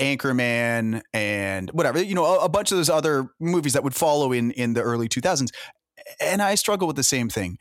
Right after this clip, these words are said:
There's funny lines. I don't necessarily love the movies, especially going back and watching them now. Um, but I think one of the things that is perhaps even that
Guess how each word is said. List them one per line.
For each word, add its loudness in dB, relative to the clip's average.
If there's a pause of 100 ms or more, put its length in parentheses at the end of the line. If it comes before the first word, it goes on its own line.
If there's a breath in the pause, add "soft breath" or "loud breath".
(140 soft breath)
There's 0
funny 0
lines. 0
I -2
don't -2
necessarily -2
love -4
the -6
movies, -2
especially 0
going 0
back -2
and -4
watching -4
them -8 (140)
now. -2 (400 loud breath)
Um, 2 (220 loud breath)
but 2
I 2
think -2
one 2
of 0
the 0
things -2
that 2
is 0 (380)
perhaps 0
even 0
that 0